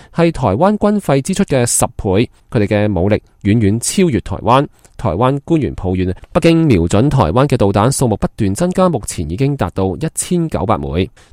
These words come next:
台灣軍方官員唔願意透露自製武器嘅預算，佢哋話嗰個係國家機密，但係國防部一名發言人話，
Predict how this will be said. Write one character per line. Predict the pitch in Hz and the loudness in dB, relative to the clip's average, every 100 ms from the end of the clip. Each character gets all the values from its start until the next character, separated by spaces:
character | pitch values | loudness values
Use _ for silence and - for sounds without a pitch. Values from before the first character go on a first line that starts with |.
| - | 2
台 | 139 | 4
灣 | 202 240 | 6 6
軍 | 247 | 4
方 | 240 240 | 6 4
官 | 240 | 4
員 | 151 85 92 | 2 0 0
唔 | |
願 | 120 | 0
意 | 131 | 0
透 | 147 139 | 0 0
露 | 123 110 | 2 0
自 | - | -2
製 | 113 143 131 | -2 0 2
武 | 117 | 2
器 | 123 | 2
嘅 | 127 | 0
預 | 120 104 | 0 -2
算， | 98 120 113 - _ | 0 0 0 -6 _
佢 | 113 | 0
哋 | 107 | 2
話 | 98 95 | 2 0
嗰 | - | -2
個 | 139 | -2
係 | 117 104 92 | 0 0 -2
國 | 90 127 - | -2 -4 -2
家 | 175 165 156 | -2 -2 0
機 | 165 147 | -2 2
密， | 101 - _ - | 0 -2 _ -4
但 | 151 | -2
係 | 156 | 2
國 | 185 | 0
防 | - 104 104 | 0 -2 0
部 | 131 | 0
一 | |
名 | 202 104 | 0 -2
發 | 90 131 | -2 -2
言 | 98 | -2
人 | 87 | 0
話， | 104 113 | 2 2